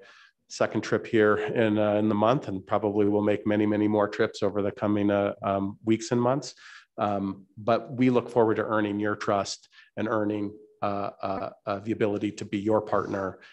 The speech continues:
in, in building this project, bringing it to the state of Wyoming,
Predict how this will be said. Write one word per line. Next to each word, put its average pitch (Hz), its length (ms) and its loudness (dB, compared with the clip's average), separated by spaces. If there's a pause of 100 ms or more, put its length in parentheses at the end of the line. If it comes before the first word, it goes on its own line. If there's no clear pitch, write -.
(140)
in, 101 360 -6 (120)
in 95 180 -8
building 120 340 4
this 107 140 0
project, 101 560 -2 (100)
bringing 113 280 4
it 104 100 0
to - 80 -8
the 101 100 -8
state 101 220 -4
of 98 80 -10
Wyoming, 98 600 -4